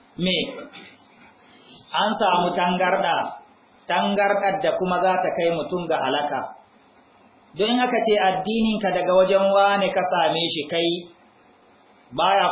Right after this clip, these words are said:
kuma cikin na Allah da manzon Allah, an taɓe. Domin addini akan sami iliminsa ne inda Allah wa inda Rasulillah.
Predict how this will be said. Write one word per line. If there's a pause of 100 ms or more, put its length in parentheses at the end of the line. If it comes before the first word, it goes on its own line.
kuma
cikin
na (140)
Allah
da
manzon
Allah,
an
taɓe. (1700)
Domin
addini (640)
akan (160)
sami
iliminsa
ne (1700)
inda
Allah (880)
wa
inda
Rasulillah.